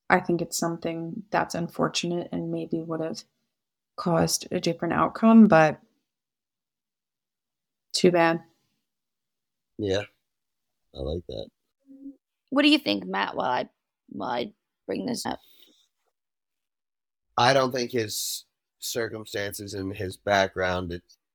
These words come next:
Speaker 2: changed the fact that he made a cognitive decision and was aware of what he was doing. I feel like he knew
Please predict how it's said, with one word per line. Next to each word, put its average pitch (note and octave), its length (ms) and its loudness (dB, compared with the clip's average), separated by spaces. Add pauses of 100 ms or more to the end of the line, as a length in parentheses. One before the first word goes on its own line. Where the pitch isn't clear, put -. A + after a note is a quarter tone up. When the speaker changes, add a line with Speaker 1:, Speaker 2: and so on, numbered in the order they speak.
(100)
Speaker 2:
changed G#2 480 -4
the F#2+ 60 -14
fact F#2 300 -4
that F2 120 -6
he F#2+ 140 -4
made F#2 240 -2
a F2 60 -6
cognitive F2+ 580 -2
decision F2 480 -6
and E2 180 -6
was E2+ 140 -8
aware E2 360 -2
of D#2 100 -8
what E2 140 -6
he D#2+ 100 -6
was D#2+ 160 -12
doing. D2+ 400 -4 (1000)
I F#2+ 140 4
feel F#2+ 220 2
like E2 200 2
he G2 220 -10
knew D#2+ 260 -10